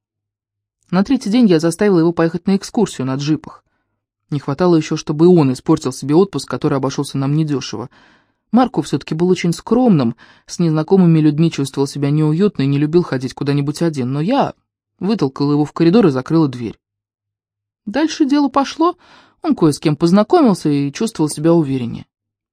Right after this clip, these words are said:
При этом он оставался заботливым и нежным, беспокоился, нет ли у меня температуры, не скучно ли мне.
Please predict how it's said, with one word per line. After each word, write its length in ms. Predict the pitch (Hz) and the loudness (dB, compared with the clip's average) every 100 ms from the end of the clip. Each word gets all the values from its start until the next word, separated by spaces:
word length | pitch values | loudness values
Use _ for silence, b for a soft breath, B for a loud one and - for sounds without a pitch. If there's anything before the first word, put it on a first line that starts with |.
| _ | _
При 160 | - 170 | -2 0
этом 160 | 170 | 2
он 80 | 151 | 0
оставался 420 | 151 - 170 165 | 0 0 0 0
заботливым 680 | 147 151 151 180 - 160 170 | -2 -2 2 0 2 2 4
и 20 | 175 | 4
нежным, 520 | 185 208 151 131 127 B B B | 6 4 2 -2 -6 B B B
беспокоился, 880 | 220 254 170 - 165 180 170 - 147 b b | -2 -2 -4 0 4 6 4 -2 -6 b b
нет 200 | 160 147 | -2 -2
ли 60 | 143 | -2
у 40 | |
меня 120 | 139 135 | -2 -2
температуры, 640 | 143 139 139 139 175 165 | -4 -2 -4 0 2 4
не 100 | 147 | 2
скучно 460 | - - 185 - 151 | -2 -2 -2 -2 -2
ли 80 | |
мне. 280 | 143 139 139 | -2 -2 -6